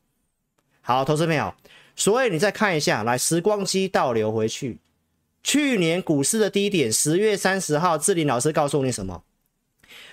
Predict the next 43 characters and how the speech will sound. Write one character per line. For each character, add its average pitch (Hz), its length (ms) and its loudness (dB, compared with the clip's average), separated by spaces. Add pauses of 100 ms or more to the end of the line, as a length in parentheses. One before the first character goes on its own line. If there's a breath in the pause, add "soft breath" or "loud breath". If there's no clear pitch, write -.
你 170 120 2
有 240 80 2
没 240 60 2
有 240 60 0
看 233 180 0
到 226 160 2
一 196 80 2
位 220 120 2
分 214 160 0
析 208 180 2
师 202 180 2
可 202 100 0
以 180 60 0
在 185 160 2
美 151 240 0
股 131 180 0
重 165 260 0
挫 160 220 0
的 131 60 0
时 131 160 0
候， 131 200 2
股 120 220 -2
市 170 220 0
破 156 320 0
底 120 120 0
的 110 60 0
时 123 140 -2
候， 143 240 0 (240 loud breath)
我 139 200 2
当 214 240 0
天 208 220 0
告 202 180 2
诉 190 200 0
你 120 160 0
利 202 180 0
空 196 180 0
出 202 200 0
尽 190 280 0
的 151 160 2
几 180 200 0
率 175 120 0
很 127 160 0
大？ 151 340 -2